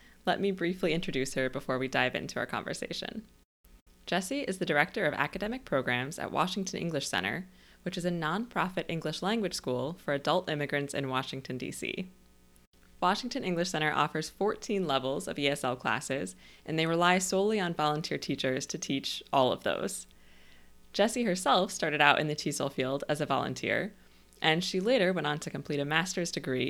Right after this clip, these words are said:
in tesol at American University. She has quite a lot of experience in this field, including teaching at American University's English Language Training Academy and working as a draft writer for parts of Intercambio's textbook series,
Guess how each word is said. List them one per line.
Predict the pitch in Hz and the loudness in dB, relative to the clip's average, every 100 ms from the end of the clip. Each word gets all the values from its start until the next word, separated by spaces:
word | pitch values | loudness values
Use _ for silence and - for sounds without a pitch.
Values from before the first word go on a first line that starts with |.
| - | 2
in | 190 | 2
tesol | 190 135 131 131 131 143 | 2 -2 -2 0 -2 -2
at | 165 | -2
American | 151 139 135 - | 0 0 0 -2
University. | 131 131 - - - - - - - - - - - - | -2 0 -2 -2 -4 -6 -6 -10 -20 -20 -20 -20 -20 -8
She | - | -2
has | 190 165 175 | 2 2 0
quite | - - 220 | -4 -2 0
a | 226 | 2
lot | 175 | 2
of | 165 | 0
experience | 151 - 139 135 131 135 | -2 -2 -2 0 0 -2
in | 131 | -4
this | 127 - | -4 -2
field, | 131 127 170 - - - - | -2 0 -2 -6 -20 -20 -10
including | 170 - 160 160 | -6 -2 -2 -2
teaching | - 202 - 202 190 | -4 -4 0 0 2
at | |
American | 156 151 165 180 170 | 0 0 0 0 -2
University's | 143 139 143 - 147 147 | -2 -2 -2 -2 -4 -4
English | - 160 165 - | -4 -2 -2 -2
Language | 143 139 143 - | -2 -2 -2 -2
Training | 156 160 190 | -2 0 0
Academy | 202 202 214 220 233 - - _ - - | 0 0 0 0 -2 -6 -20 _ -12 -2
and | 190 226 | 0 0
working | 214 175 170 | 0 0 -2
as | 147 151 | -2 -4
a | |
draft | - 170 196 - | 0 2 0 2
writer | 139 131 131 147 | 2 4 2 -2
for | 156 | -6
parts | - 143 147 | -4 -4 -2
of | 151 - | -4 -2
Intercambio's | 185 208 202 160 156 160 160 | 0 0 -2 -2 0 0 0
textbook | - 143 - 143 | -2 -4 -4 -4
series, | - 139 135 139 - | 0 2 2 0 -4